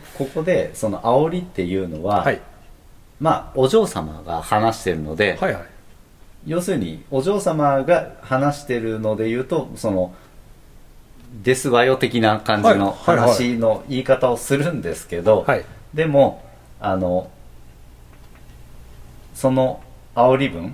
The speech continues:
Speaker 2: はい。
Speaker 1: の、その、まあ、クソ、あの、
Speaker 2: <laughs>
Speaker 1: クソゲーみたいな感じで言うじゃないですか。
Speaker 2: はいはい。
Speaker 1: クソをお排泄物って書いて、あの、クソと読ませたりとか、あの、ルビがすごいんですよね。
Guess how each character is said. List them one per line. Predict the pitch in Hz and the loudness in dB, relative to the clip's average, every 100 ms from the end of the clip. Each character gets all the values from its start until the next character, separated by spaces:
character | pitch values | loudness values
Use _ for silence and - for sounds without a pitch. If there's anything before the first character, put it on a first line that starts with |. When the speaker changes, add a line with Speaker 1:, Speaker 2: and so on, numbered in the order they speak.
| - | -14
Speaker 2:
は | - 151 | -2 -2
い。 | 92 - - - 139 | -2 -12 -20 -20 -6
Speaker 1:
の、 | 127 123 - - | 0 0 0 -4
そ | 107 | -4
の、 | 92 90 90 - - - - - - - 139 | 0 -2 -4 -16 -20 -20 -20 -20 -20 -16 -6
ま | 110 | -6
あ、 | - | -6
ク | - | -6
ソ、 | - 214 - - - 101 95 - - - | -2 -4 -6 -20 -12 -10 -12 -16 -10 -2
あ | 135 | 0
の、 | 143 147 | 0 -2
Speaker 2:
<laughs> | 156 135 143 - - | 0 0 -4 -8 -4
Speaker 1:
ク | |
ソ | - 180 170 | 2 4 4
ゲ | 180 | 4
ー | 180 | 4
み | |
た | 131 | 4
い | 92 | 2
な | |
感 | 92 | 0
じ | 92 | 0
で | 117 | 2
言 | |
う | 113 | 2
じ | |
ゃ | 85 | 0
な | |
い | |
で | 78 | 0
す | - | -4
か。 | - | -8
Speaker 2:
は | - 202 | 0 0
い | 117 | 0
は | 117 | -4
い。 | |
Speaker 1:
ク | - | -4
ソ | - 196 | 2 4
を | 113 - | 4 2
お | 117 | 0
排 | 107 180 180 | 2 2 2
泄 | 175 170 156 | 0 -4 -4
物 | 135 101 | -2 -2
っ | 92 | 0
て | 123 | 0
書 | - 156 | 2 0
い | 131 | 2
て、 | 123 110 | 0 0
あ | |
の、 | 104 | 0
ク | - | -2
ソ | - 139 | 0 2
と | - | 4
読 | 110 | 4
ま | 101 107 | 4 4
せ | 110 | 4
た | 107 | 2
り | 95 | 2
と | 98 | 0
か、 | 92 95 92 - - | 0 0 0 -8 -2
あ | 110 107 | 0 2
の、 | 104 - - 117 | 0 -4 -14 0
ル | 135 196 | 2 4
ビ | 202 | 2
が | 117 | 2
す | - 113 | 2 4
ご | 120 | 6
い | 110 | 4
ん | |
で | 90 | 0
す | 80 | 0
よ | 95 | 0
ね。 | 90 | 2